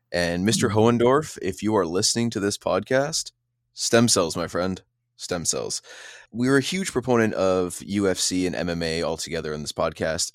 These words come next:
Speaker 1: and somebody we follow religiously is, uh, G S P, Georges St-Pierre. And
Speaker 2: Mm-hmm.
Speaker 1: he is a huge proponent of the water fasting treatment. Now, I've done a little bit of research of this myself,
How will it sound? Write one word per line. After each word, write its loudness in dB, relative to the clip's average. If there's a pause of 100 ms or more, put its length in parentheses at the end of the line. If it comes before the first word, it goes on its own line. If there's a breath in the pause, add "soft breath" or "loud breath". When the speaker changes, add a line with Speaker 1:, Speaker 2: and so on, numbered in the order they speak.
(180)
Speaker 1:
and 0
somebody 2
we -2
follow 2
religiously -2
is, -2 (500 soft breath)
uh, -6
G 0
S 0
P, 0
Georges -2
St-Pierre. -2 (540 soft breath)
And 2
Speaker 2:
Mm-hmm. -6
Speaker 1:
he 2
is 4
a 0 (180)
huge 2
proponent 2 (140)
of 2
the 0
water 2
fasting -2 (360)
treatment. -4 (380 soft breath)
Now, 2 (100)
I've 4
done 4
a 4
little 2
bit -2
of -4
research -2
of -12
this -2
myself, 2